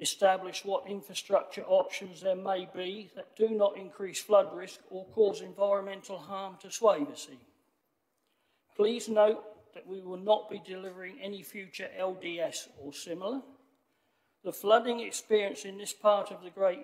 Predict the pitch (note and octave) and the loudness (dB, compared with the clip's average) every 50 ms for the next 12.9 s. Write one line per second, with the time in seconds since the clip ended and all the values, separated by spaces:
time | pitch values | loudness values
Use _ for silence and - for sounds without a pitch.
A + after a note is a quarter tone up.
0 | - F#3+ F#3 F3 - - - G3+ F3 E3+ - - - F3 D3+ D#3 F3+ F#3+ F3+ - | -12 -14 -16 -16 -16 -4 0 0 0 0 -2 -8 -16 -16 -20 -16 -14 -12 -12 -12
1 | - F3+ F3+ F#3 F#3 E3 - F3+ F3 _ - F3+ F3+ - - - - G#3 G3+ G3+ | -12 -12 -14 -16 -16 -18 -20 -20 -20 _ -18 -14 -12 -12 -12 -2 0 0 0 0
2 | G3 F#3 F3+ - - - F#3+ F3+ F3 F3+ - - - - - F3+ F3 E3+ E3+ E3 | -2 -6 -10 -12 -8 -2 -2 -2 -2 -2 -8 -16 -16 -6 -4 -4 -4 -4 -6 -12
3 | - - - G3 G3+ G3+ F#3 F#3+ G3 F#3+ - F3+ F3+ F#3 F#3 F3+ - - F3+ F3+ | -12 -6 -4 -4 -4 -4 -8 -12 -16 -18 -18 -18 -16 -16 -14 -14 -14 -14 -16 -18
4 | F3 E3+ E3 F3+ F#3 F3 - - - _ F3 D#3+ C#3+ B2+ A#2 - - _ _ _ | -20 -18 _ -10 -10 -10 -10 -14 -14 _ -10 -8 -8 -8 -10 -16 -20 _ _ _
5 | _ _ _ _ _ _ _ _ _ _ D#3+ D#3+ E3+ E3 E3 E3+ D#3 D#3 _ _ | _ _ _ _ _ _ _ _ _ _ -8 -8 -8 -8 -10 -12 -12 -14 _ _
6 | - G3 G3+ G#3 G#3 G#3 G3+ G3+ G#3 - - G#3 F#3+ F#3 F3+ E3+ D3 E3+ E3 D#3 | 0 2 4 4 4 2 0 -6 -8 -8 -2 -2 -2 -2 -2 -8 -12 -16 -16 -16
7 | - - G3 G3 - G3 F#3+ F3+ F3 E3 G3 F#3 - - F3+ - - G3 G3 F#3 | -2 -2 -2 -2 -2 -6 -10 -10 -8 -10 -10 -10 -10 -12 -12 -14 -6 -2 0 0
8 | E3 - - - F#3 F#3+ F3 F3 F3 - - F#3+ F#3+ F3+ F3+ F#3 F3+ F3+ F3 F3+ | 0 -2 -6 -2 0 0 0 0 -2 -6 0 2 2 2 0 -2 -6 -6 -4 -2
9 | F3 E3+ F3 F3+ F3+ F#3+ F#3+ - G3 F#3+ - - - - F#3+ F3+ F3 F3+ F3+ G3 | -2 -2 0 4 4 4 4 2 -2 -10 -14 -16 -18 -18 -18 -16 -16 -2 2 4
10 | G3+ F#3+ F#3 F#3 G3 G3+ - - E3+ D#3+ - F#3+ G3 G#3+ G#3 F#3 - - F#3+ F3+ | 4 4 2 -2 -10 -12 -14 -14 -16 -14 -12 -10 -8 -8 -10 -10 -14 -16 -16 -14
11 | F3 F3+ F#3 D#3 - - F#3+ F#3 F3+ D#3+ F#3 F#3 - E3 D#3+ D#3 D#3+ E3 D#3+ - | -12 -12 -12 -12 -14 -16 -16 -18 -16 -10 -8 -8 -8 -8 -10 -10 -10 -10 -10 -8
12 | - G#3 G3+ G3+ G3+ - G3+ G3 - - F3 F3+ F3+ F#3 F#3 _ G3 F#3+ | -8 -8 -10 -10 -12 -16 -18 -18 -16 -16 -16 -14 -14 -16 -18 _ -18 -18